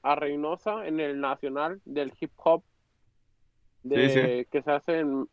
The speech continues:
Speaker 1: México. Hice audición, hice audición ahí y varios amigos que, que bailaban conmigo en otros grupos, ah, no quedaron, nada más yo quedé.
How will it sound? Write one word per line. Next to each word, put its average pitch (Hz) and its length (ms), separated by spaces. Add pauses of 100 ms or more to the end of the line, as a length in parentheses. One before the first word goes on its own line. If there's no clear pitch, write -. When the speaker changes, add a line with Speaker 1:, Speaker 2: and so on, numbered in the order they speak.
Speaker 1:
México. 156 640 (1120)
Hice 156 240
audición, 185 720 (1040)
hice 147 180
audición 170 420
ahí 190 460
y 165 140
varios 160 380
amigos 175 520 (440)
que, 147 640 (380)
que 165 80
bailaban 156 400
conmigo 175 500
en 151 540
otros 175 540 (840)
grupos, 190 420 (1200)
ah, 135 260
no 127 220
quedaron, 165 680
nada 139 280
más 135 220
yo 151 120
quedé. 139 440